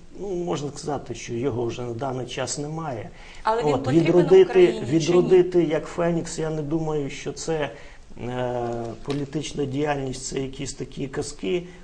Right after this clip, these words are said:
Speaker 1: от, про птицю Фенікса. Але те, що Україні, е, потрібні, е, серйозні такі, е, партії, які б, ем, відстоювали інтереси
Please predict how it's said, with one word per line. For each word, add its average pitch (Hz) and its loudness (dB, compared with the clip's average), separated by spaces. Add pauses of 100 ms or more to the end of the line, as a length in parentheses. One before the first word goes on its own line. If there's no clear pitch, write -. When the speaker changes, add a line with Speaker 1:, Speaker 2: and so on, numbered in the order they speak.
Speaker 1:
от, 131 -4
про 127 0
птицю 139 -10
Фенікса. 139 -4 (400)
Але 143 0
те, 160 -4
що 147 -6
Україні, 147 -4
е, - -6
потрібні, 135 -4 (300)
е, 131 -6
серйозні 139 -4
такі, 139 -10
е, - -12 (180)
партії, 151 0
які 131 -8
б, 120 -8 (180)
ем, 117 -6 (120)
відстоювали 139 0
інтереси 139 -6